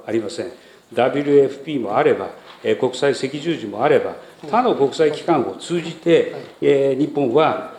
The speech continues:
Speaker 1: あ、引き続きガザ地区を含む、まあ、地域のパレスチナ人への人道支援、これ、今日までもやってきましたし、これからもこうした、あ、この他の国際機関を通じての人道支援は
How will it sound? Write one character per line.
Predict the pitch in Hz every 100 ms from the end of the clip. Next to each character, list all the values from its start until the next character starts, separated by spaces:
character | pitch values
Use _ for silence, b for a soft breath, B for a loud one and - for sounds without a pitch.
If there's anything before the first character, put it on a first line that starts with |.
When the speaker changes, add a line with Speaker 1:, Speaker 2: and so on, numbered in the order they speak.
| -
Speaker 1:
あ、 | 147 135 127 123
引 | 110 -
き |
続 | 180 185 165
き | 170 151
ガ | 123
ザ | 143 156
地 | - -
区 | - 117 98 - 120 120 123 123
を | 120
含 | - 190 165
む、 | 107 - -
ま | -
あ、 | 120
地 | - 156
域 | - 151
の | 160
パ | - 135
レ | 165
ス | 160 -
チ |
ナ | 175 165
人 | 160 143 127
へ | 165
の | 170 104
人 | - 131 139
道 | 135
支 | 135 -
援、 | 113 - B B
こ | - 147
れ、 | 143
今 | 139 156 170
日 | 160 160
ま | 175 208
で |
も | 208 156
や | 110
っ | 110
て | - 135 131 123
き | -
ま | 147
し | 143
た | 110
し、 | - - B B
こ | -
れ | 147
か | 147
ら | 151
も | 185 196
こ | - - 151
う |
し | 147 -
た、 | 160 156 - - 131 135 131
あ、 |
こ | 123
の | 139
他 | 127 175
の | 175
国 | 175 165 160 - 151 147
際 | - 156
機 | -
関 | 165 139
を |
通 | 127 170
じ | 170 175
て | 196
の | 175 -
人 | 120
道 | 135 135
支 | 135
援 | 143 113
は | 135 131 -